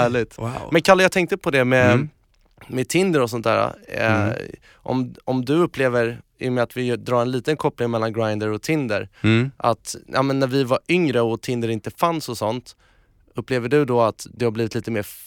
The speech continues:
Speaker 1: flyktigt och att det bli-, har blivit lite lättare att träffa? Du har ändå varit på mycket dejter nu liksom
Speaker 3: Ja,
Speaker 1: senast.
Speaker 3: nej, men det har det väl,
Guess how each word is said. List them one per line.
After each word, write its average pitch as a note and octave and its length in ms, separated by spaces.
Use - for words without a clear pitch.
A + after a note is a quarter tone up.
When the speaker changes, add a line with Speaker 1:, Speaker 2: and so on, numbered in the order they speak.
Speaker 1:
flyktigt - 520
och G#2+ 120
att - 80
det A2 80
bli-, G2+ 140
har F#2 60
blivit A#2 260
lite A2+ 160
lättare B2+ 420
att - 220
träffa? B2 380
Du A#2 100
har C3+ 80
ändå C#3 140
varit A#2 280
på C3 60
mycket A#2+ 260
dejter A#2 360
nu G#2+ 140
liksom G#2+ 260
Speaker 3:
Ja, B2 80
Speaker 1:
senast. B2+ 240
Speaker 3:
nej, A#2+ 100
men G#2 460
det G#2+ 120
har B2+ 140
det D3 60
väl, G#2 460